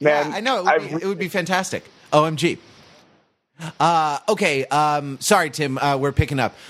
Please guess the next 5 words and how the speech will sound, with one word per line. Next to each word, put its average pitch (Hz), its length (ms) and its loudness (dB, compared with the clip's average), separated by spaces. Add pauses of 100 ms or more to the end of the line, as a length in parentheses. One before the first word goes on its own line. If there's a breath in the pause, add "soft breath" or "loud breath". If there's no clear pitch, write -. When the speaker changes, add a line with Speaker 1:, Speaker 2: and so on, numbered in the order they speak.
(160 loud breath)
Speaker 2:
Um, 139 460 2 (1200 soft breath)
uh, 135 1500 0 (340)
Tim 202 200 2
says, 175 260 2
uh, 143 380 2